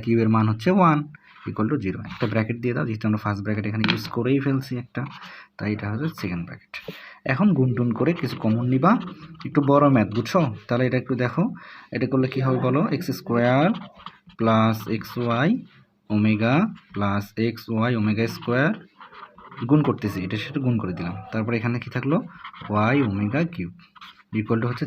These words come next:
জিরো। এখন ভিতর থেকে কমন নিব, এক্স প্লাস ওয়াই ঠিক থাকবে। এখান থেকে আমরা কি কমন নেব বলো তো? কি কমন যায় এখান থেকে? এক্স কমন যায়। যদি আমরা এক্স কমন নেই, থাকবে হলো এক্স প্লাস এক্স চলে গেছে, ওয়াই ওমেগা থাকবে। এখান থেকে কি কমন যায় বলো তো? এখান থেকে আমাদের কমন যাচ্ছে হচ্ছে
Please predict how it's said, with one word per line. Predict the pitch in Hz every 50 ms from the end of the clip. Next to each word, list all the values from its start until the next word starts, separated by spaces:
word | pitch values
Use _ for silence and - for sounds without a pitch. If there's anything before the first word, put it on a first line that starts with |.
| -
জিরো। | 98 - - - -
এখন | 120 131 143 135
ভিতর | 123 - 131 131 -
থেকে | 127 139 135 -
কমন | 107 107 117 123 120
নিব, | 110 113 151 - - - - - - - - - - - - - - - - 131
এক্স | 131 - - -
প্লাস | 135 131 131 131 123
ওয়াই | 123 123 120 - -
ঠিক | 127 - -
থাকবে। | 127 113 110 110 139 175 285 285 - - _ - - - - - 131
এখান | - 147 147 139
থেকে | 143 139 143
আমরা | 139 135 135
কি | 139 135 135
কমন | 135 135 135 131
নেব | 127 120
বলো | 123 131 131
তো? | 135 -
কি | - 135 -
কমন | 131 135 135 127
যায় | 131 127 123
এখান | 127 131 131 127
থেকে? | 135 131 170 196 262 277 - 120
এক্স | 110 - - -
কমন | 98 92 92 90 87
যায়। | 90 87 92
যদি | 101 110 120
আমরা | 120 123 120
এক্স | 120 - - -
কমন | 127 123 123 123 123 127
নেই, | 143 143 -
থাকবে | 123 107 113 117
হলো | 117 120 98 101 113
এক্স | 123 120 - - - _ -
প্লাস | 107 104 104 107 110 113 113 - - - - - - - - _ - 117
এক্স | 113 - -
চলে | 127 113 113 110
গেছে, | 110 110 113 107 98
ওয়াই | 104 104 107 110 110
ওমেগা | 107 107 110 104 107 107 -
থাকবে। | 107 101 95 98 107 104 107 - 113
এখান | 135 139 135 123
থেকে | 135 135 -
কি | 135 135
কমন | 139 127 123 120 117
যায় | 113 113
বলো | 113 113 113 113 147
তো? | 165 240 - - - - - - - - 110
এখান | 107 127 127 120
থেকে | 123 107 123 117
আমাদের | 113 113 110 117 110 113
কমন | 110 107 110 113 110 110
যাচ্ছে | 110 110 - - 113 113
হচ্ছে | 110 - - - -